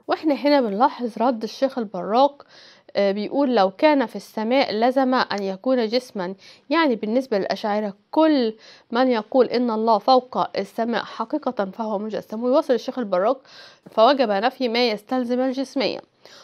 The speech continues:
ومن ذلك العلو على المخلوقات، فلذلك نسبوا اليهود إلى التجسيم والتشبيه،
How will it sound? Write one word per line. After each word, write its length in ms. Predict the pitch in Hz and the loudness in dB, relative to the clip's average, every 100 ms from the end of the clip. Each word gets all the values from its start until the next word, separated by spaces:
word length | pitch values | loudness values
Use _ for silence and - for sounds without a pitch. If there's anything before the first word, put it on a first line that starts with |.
| - _ | -20 _
ومن 460 | 214 220 220 240 247 | 0 2 2 2 2
ذلك 480 | 220 285 294 285 - | 6 6 4 -2 -4
العلو 420 | 202 208 240 262 | -4 0 4 4
على 260 | 240 269 269 | 4 4 2
المخلوقات، 720 | 226 - 240 240 226 - - _ - - - | 0 -4 -4 -2 -4 -4 -12 _ -20 -16 -4
فلذلك 680 | 233 226 277 302 302 302 _ _ - | 0 2 4 4 4 -4 _ _ 0
نسبوا 680 | 254 302 269 226 269 - 196 | 2 4 2 2 2 2 2
اليهود 400 | 214 208 254 - | 0 2 0 0
إلى 120 | 240 208 | 0 0
التجسيم 680 | 214 208 - - 262 220 - | -2 -10 -10 -4 -2 -2 -6
والتشبيه، 640 | - 185 190 - 247 202 | -10 -8 -8 -4 -2 -4